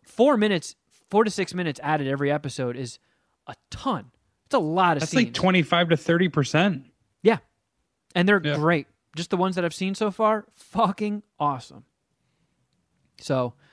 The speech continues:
Speaker 1: you know, I've been happy with, uh, cutting the cord and giving that money to Peacock, but I've seen a lot of
Speaker 2: But for the
Speaker 1: people
Speaker 2: most
Speaker 1: saying
Speaker 2: part,
Speaker 1: online,
Speaker 2: you're just paying for,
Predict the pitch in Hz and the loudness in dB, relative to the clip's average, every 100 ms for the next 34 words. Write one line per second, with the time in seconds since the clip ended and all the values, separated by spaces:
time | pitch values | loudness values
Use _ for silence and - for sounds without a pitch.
0 | _ _ _ 151 131 143 175 160 160 151 | _ _ _ -6 -6 0 0 2 -2 -2
1 | 139 143 131 127 120 127 120 110 110 - | -4 -4 -4 -4 -6 -8 -6 -6 -10 -16
2 | _ _ _ _ - 160 143 127 - 147 | _ _ _ _ -2 -2 -2 -8 -6 -4
3 | 139 127 - _ _ _ _ 135 143 135 | -4 -6 -14 _ _ _ _ -8 -4 -2
4 | 135 135 131 127 117 151 139 123 107 104 | -4 -4 -6 -6 -6 -4 -4 -4 -8 -8
5 | _ - 110 101 _ _ _ _ _ _ | _ -10 -8 -8 _ _ _ _ _ _
6 | _ _ _ _ _ _ _ _ - 165 | _ _ _ _ _ _ _ _ -8 -4
7 | 135 127 143 156 156 165 196 185 226 180 | -2 2 4 6 6 4 4 6 6 6
8 | 160 165 151 160 156 139 127 175 196 175 | 6 6 4 4 4 2 0 -2 0 -2
9 | 135 - 151 143 | -6 -6 -6 -8